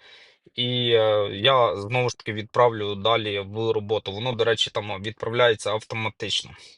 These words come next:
Далі я ще один зробив невеличкий депозит на Солані. І ось див-, на, на один день, тобто на мінімальну суму зайшов нуль цілих нуль п'ять Solana. І ось,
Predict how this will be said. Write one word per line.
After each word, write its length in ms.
Далі 360
я 100
ще 200
один 360
зробив 400
невеличкий 580
депозит 560
на 220
Солані. 680
І 120
ось 220
див-, 240
на, 300
на 140
один 440
день, 300
тобто 240
на 140
мінімальну 600
суму 300
зайшов 380
нуль 140
цілих 400
нуль 160
п'ять 360
Solana. 320
І 100
ось, 400